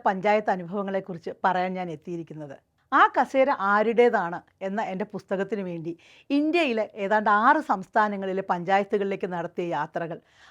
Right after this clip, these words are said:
ആ യാത്രയിൽ കണ്ടുമുട്ടിയ മനുഷ്യർ, അവർ പങ്കുവച്ച അനുഭവങ്ങൾ, അതാണ് ഞാൻ ഇന്ന് കനലിലൂടെ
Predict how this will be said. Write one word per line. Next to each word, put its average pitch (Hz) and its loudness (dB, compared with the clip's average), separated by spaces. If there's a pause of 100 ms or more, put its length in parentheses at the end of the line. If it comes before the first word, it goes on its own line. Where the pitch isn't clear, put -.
(140)
ആ 277 2
യാത്രയിൽ 240 4
കണ്ടുമുട്ടിയ 196 0
മനുഷ്യർ, 165 -8 (480)
അവർ 220 6
പങ്കുവച്ച 208 0
അനുഭവങ്ങൾ, 175 -4 (120)
അതാണ് 202 0 (160)
ഞാൻ 190 -4
ഇന്ന് 185 -4 (100)
കനലിലൂടെ 180 -2